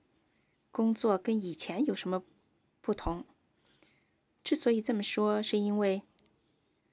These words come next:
如果我们说随后的几段如果提升，把它们跟授权直接联系起来，也就是说跟相关的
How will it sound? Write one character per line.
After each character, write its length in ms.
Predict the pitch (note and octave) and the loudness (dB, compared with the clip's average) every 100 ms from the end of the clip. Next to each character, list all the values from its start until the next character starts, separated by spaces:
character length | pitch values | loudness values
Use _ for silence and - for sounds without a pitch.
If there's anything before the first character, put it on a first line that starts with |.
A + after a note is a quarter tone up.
| _ - | _ -2
如 160 | A#3+ | 0
果 100 | B3+ | 2
我 80 | G3+ | 0
们 140 | F3+ G3 | -2 -4
说 400 | - G#3 G3+ G#3+ - _ _ _ _ _ _ _ _ _ _ _ _ _ _ - _ _ - | -2 -2 -2 -4 -12 _ _ _ _ _ _ _ _ _ _ _ _ _ _ -20 _ _ -8
随 220 | - G#3+ | 0 2
后 200 | D#4 B3+ | 4 2
的 80 | G#3 | 2
几 180 | - | -4
段 340 | E3+ G#3 F#3+ - | -2 -2 -4 -8
如 200 | - G3+ | -8 -6
果 500 | G#3+ F#3+ F3+ F3 F#3 - _ _ _ _ _ _ _ _ _ _ _ _ _ _ _ _ _ _ _ _ _ | -2 -2 0 0 -4 -8 _ _ _ _ _ _ _ _ _ _ _ _ _ _ _ _ _ _ _ _ _
提 260 | - - A3+ | -8 0 0
升， 380 | - B3+ B3+ B3+ _ _ _ _ _ _ _ _ _ _ _ _ _ _ | 4 6 4 2 _ _ _ _ _ _ _ _ _ _ _ _ _ _
把 100 | G#3 | -2
它 180 | G3+ A3 | 0 0
们 240 | A3 A3 | 2 2
跟 360 | A3 A#3 A3+ A#3 | 2 2 4 0
授 320 | A#3 C4 A#3 | 2 2 2
权 440 | - F#3+ F#3 G#3+ B3+ _ _ _ _ - | 2 -2 -2 -2 -6 _ _ _ _ -6
直 180 | - G#3+ | 0 4
接 240 | B3 B3 | 8 8
联 220 | G#3+ F#3+ | 8 4
系 180 | A3+ A#3+ | 2 0
起 160 | - E3+ | 2 0
来， 240 | D#3+ F3 - | 0 -4 -6
也 120 | F3+ | -6
就 120 | G3 | -6
是 140 | G3+ | -4
说 240 | G3 G3+ G3+ | -4 -2 0
跟 360 | A3+ A3 A3+ - | 0 2 0 -2
相 200 | - A3 | -2 0
关 220 | A#3 A#3 | 0 0
的 320 | G#3+ F#3 F#3 | 0 0 -2